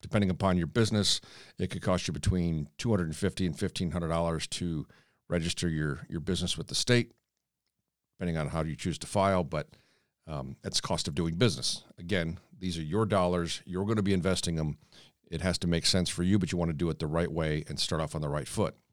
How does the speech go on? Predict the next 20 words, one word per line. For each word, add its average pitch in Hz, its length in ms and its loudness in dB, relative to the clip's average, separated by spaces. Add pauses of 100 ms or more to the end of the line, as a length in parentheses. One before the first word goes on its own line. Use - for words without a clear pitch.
(1500)
Contact 110 400 4
the 101 80 2
I 95 180 6
R 92 140 6
S 101 180 4
and 90 100 -2
apply 95 260 0
for 92 140 -4
an 87 220 -2
identif-, 92 720 -2
uh, 76 240 -4
employer 101 480 0
identification 87 720 -2
number. 73 160 -2
It's 67 100 -8
an 85 140 -8
E 101 180 2
I 92 200 2
N 90 280 0
number. 67 380 -6